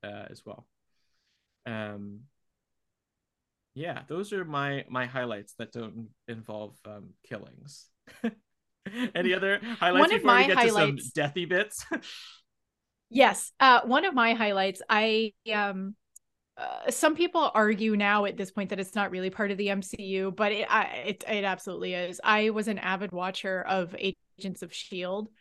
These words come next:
Speaker 1: Okay.
Speaker 2: I really, really loved that series. And it, so it followed, uh,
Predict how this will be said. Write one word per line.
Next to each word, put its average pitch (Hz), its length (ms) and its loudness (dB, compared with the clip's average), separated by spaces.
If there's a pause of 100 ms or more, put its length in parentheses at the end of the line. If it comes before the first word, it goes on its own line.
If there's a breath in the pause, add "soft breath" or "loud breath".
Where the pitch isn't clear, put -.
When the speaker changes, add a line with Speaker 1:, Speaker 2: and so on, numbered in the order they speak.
Speaker 1:
Okay. 143 280 0
Speaker 2:
I - 40 -2
really, 196 260 0
really 185 220 -4
loved 180 260 -10
that 208 180 -10
series. 180 520 -8 (540 loud breath)
And 220 540 4 (440)
it, - 340 4
so 254 240 2
it 262 120 -2
followed, 226 640 4 (140)
uh, 190 460 0